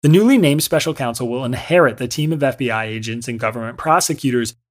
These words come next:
who have been conducting these investigations for months, Conway said. "If there were any taint of bias by these investigators, and there is none, then simply allowing the same Justice Department personnel to continue the investigation under a new boss wouldn't cure any claim conflict.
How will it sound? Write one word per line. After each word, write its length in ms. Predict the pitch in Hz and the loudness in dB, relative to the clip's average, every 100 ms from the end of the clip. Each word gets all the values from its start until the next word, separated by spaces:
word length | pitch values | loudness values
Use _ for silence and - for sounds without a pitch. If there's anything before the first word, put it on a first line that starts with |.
| - | 0
who 60 | |
have 80 | 165 | 2
been 160 | 156 160 | 4 0
conducting 540 | 151 143 151 160 175 | 0 2 2 2 -2
these 180 | 156 143 | 0 0
investigations 760 | 139 120 110 123 110 104 113 107 | 0 -2 -4 -6 -10 -10 -12 -10
for 140 | 120 | -6
months, 460 | 120 156 135 - - | 0 0 0 -6 -10
Conway 400 | 110 101 98 101 | -10 -12 -14 -12
said. 420 | - 101 110 127 _ _ - | -10 -10 -12 -16 _ _ -12
"If 100 | 143 | 2
there 100 | 180 | 4
were 80 | 170 | 4
any 220 | 180 214 | 2 0
taint 420 | - - 202 220 | -4 -4 -2 0
of 120 | 196 139 | -2 2
bias 440 | 147 175 135 101 | 2 2 0 -2
by 160 | 139 120 | -2 0
these 200 | 127 127 | -2 -4
investigators, 760 | 117 139 - 117 98 104 120 | -2 -4 -4 -10 -12 -10 -10
and 220 | 135 120 | -6 -4
there 160 | 117 123 | 0 2
is 240 | 160 175 | 4 4
none, 400 | 147 110 101 113 - _ - | 2 -6 -8 -16 -18 _ 0
then 100 | 156 | 2
simply 340 | 190 190 208 | 4 6 6
allowing 460 | 170 139 196 185 131 | 6 6 4 4 2
the 80 | |
same 320 | 147 - 147 170 | -2 0 0 2
Justice 380 | 147 147 170 | 2 2 -2
Department 360 | - 143 147 123 | -2 -4 -4 -6
personnel 480 | 127 131 131 160 127 | -6 -4 -2 -2 -2
to 120 | - | -4
continue 440 | 123 117 160 175 | -6 -4 -2 0
the 120 | 185 147 | 2 2
investigation 720 | 123 120 - 117 113 110 123 | 2 -4 -6 -10 -8 -8 -8
under 240 | 135 123 | -2 0
a 60 | 117 | 2
new 200 | 120 147 | 4 4
boss 460 | 120 165 156 127 - _ _ - | 4 4 4 2 -4 _ _ 2
wouldn't 280 | 175 214 | 2 2
cure 360 | - - 180 208 | -2 4 6 6
any 260 | 170 156 151 | 4 0 0
claim 340 | - 117 117 | -2 -6 -6
conflict. 640 | 123 180 220 208 104 98 | -4 -2 0 -2 -10 -16